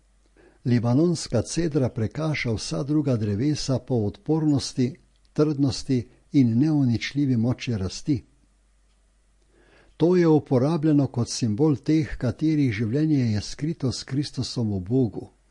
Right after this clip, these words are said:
Sveto pismo pravi: "Kakor palma bo zelenel pravičnik,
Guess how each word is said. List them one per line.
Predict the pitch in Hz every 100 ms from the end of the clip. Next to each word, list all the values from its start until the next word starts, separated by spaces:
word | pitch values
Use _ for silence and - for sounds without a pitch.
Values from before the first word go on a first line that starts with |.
| _ _ _ _ _ _ _ _ _ _
Sveto | - - 165 175 156
pismo | - 165 - 147
pravi: | - 143 139 113 92 - _ _ _ _ _ _ _
"Kakor | 131 127 135 117 -
palma | 143 165 160 143
bo | 120 123
zelenel | 107 113 123 120 113
pravičnik, | 101 113 95 123 - 160 160